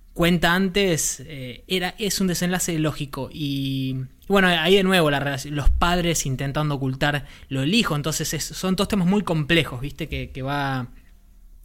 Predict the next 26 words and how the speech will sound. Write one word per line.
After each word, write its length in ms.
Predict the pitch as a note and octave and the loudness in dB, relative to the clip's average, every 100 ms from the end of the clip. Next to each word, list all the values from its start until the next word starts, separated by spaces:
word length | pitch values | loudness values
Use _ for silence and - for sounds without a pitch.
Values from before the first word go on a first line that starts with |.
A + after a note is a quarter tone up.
| - | -14
que 80 | - | -2
va 40 | D#3 | 0
mostrando 400 | D#3 - D#3+ D3 | 0 -2 -2 -2
la 100 | C#3+ | -4
serie. 360 | F#3 G#3 A#3+ A#3 - - - - | -2 0 0 -2 -12 -14 -14 -8
Y 140 | F3+ D#3+ | 0 4
hay 120 | G3+ | 6
algo 160 | A3+ | 6
que 80 | G#3+ | 4
me, 120 | F#3 | 0
me 360 | F3+ F3 E3 D#3+ | -4 -10 -8 -4
pareció 240 | D#3 D#3 | -2 0
muy 100 | F#3+ | 0
interesante, 640 | F#3+ F3+ F#3 A#3 G3+ F3+ F3+ - - - | 0 -2 0 2 0 -2 -6 -12 -20 -16
y 560 | E3 D3+ C#3+ C#3 C3 A#2 | -4 -2 0 -2 -6 -8
es, 120 | E3 - - | -10 -12 -18
bueno, 260 | F#3+ F#3 F3 | -8 -4 -2
lo, 160 | E3+ | -2
lo 100 | F3+ | 0
hemos 160 | G3+ G#3+ | 2 2
repetido 240 | F3 F3+ F3+ | 2 2 2
en 40 | |
algún 140 | D3+ | 0
que 80 | D3 | -2
otro 180 | D#3 D3+ | -2 -2
podcast, 600 | E3+ F3 F3 F#3 - - | -2 -4 -2 -4 -4 -8